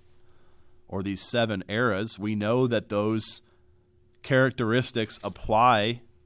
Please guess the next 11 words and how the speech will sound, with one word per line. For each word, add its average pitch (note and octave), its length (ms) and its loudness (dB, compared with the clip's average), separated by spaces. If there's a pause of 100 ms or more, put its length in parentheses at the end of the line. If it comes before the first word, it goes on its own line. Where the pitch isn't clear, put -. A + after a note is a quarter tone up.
(160)
throughout A2 600 2 (420)
the G2+ 80 -4
last A2+ 340 2
two C3 120 -2
thousand A#2+ 400 2
years A#2+ 200 0
of G#2 100 -6
history C3 420 -2
of F2+ 120 -8
God's E2 320 -8
church. - 480 -12